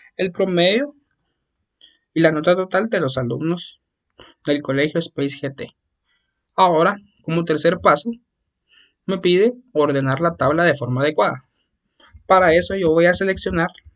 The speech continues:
desde la casilla número hasta la última casilla, primero para darle forma a nuestra tabla,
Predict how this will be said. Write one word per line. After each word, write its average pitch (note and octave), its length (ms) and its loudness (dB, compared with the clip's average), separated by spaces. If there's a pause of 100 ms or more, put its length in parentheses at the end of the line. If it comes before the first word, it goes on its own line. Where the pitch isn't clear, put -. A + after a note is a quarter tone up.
(680)
desde C#3 220 -2
la D3+ 100 2
casilla D#3+ 320 0
número A3 560 2 (1000)
hasta C3 300 -8
la D#3 120 -2
última F3 300 -6
casilla, G3+ 440 -2 (120)
primero G3 400 2
para F#3 280 2
darle F3+ 340 0
forma G3 440 0
a D#3+ 40 0
nuestra C#3 320 -2
tabla, E3 340 2